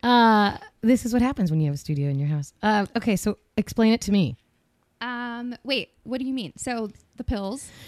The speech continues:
Speaker 1: How does it f-, how did it feel the first time you did it?
Speaker 2: Oh, um, so, like,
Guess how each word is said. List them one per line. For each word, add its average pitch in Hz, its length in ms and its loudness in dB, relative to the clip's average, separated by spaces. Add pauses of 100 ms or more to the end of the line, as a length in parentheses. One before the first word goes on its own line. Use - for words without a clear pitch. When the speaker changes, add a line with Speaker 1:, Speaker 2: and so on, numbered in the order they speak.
(120)
Speaker 1:
How 254 140 2
does 240 100 2
it 196 80 -4
f-, - 220 -6
how 233 140 2
did 233 100 2
it 214 120 -2
feel 254 140 0
the 233 80 0
first 214 200 -6
time 202 100 2
you 196 200 4
did - 140 0
it? 233 60 -16 (320)
Speaker 2:
Oh, 285 60 -2
um, 311 340 0 (380)
so, 294 220 -8
like, 262 260 -6